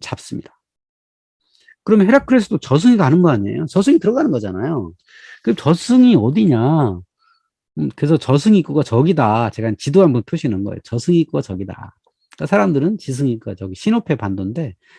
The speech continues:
시노페 반도 어디에 저승에 가는 입구가 있다. 그래가지고 헤라클레스가 이제 거기 들어가서 이 개를 잡아옵니다. 그래서 역할이 끝났습니다. 자, 열두 가지 과업을 했습니다.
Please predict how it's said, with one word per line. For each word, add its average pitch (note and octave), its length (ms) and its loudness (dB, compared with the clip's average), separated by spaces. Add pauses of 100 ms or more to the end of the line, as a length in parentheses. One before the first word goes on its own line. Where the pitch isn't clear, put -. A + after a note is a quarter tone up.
(200)
시노페 F#3 400 0
반도 A2+ 380 -4
어디에 A2+ 420 0
저승에 A#2+ 460 -4
가는 G#2 360 -8 (600)
입구가 - 340 0
있다. G2+ 540 -10 (680)
그래가지고 C#3+ 640 2 (640)
헤라클레스가 C3 560 -2
이제 - 80 -8
거기 G2 240 -12
들어가서 F#2+ 640 -12 (360)
이 A2+ 80 -2
개를 D3 320 4
잡아옵니다. A2+ 640 0
그래서 C#3 260 4
역할이 C#3 260 0
끝났습니다. F3+ 540 -2 (460)
자, G#2+ 160 -2
열두 F#3 220 2
가지 G3+ 160 4
과업을 G#2+ 320 -2
했습니다. A2+ 360 -8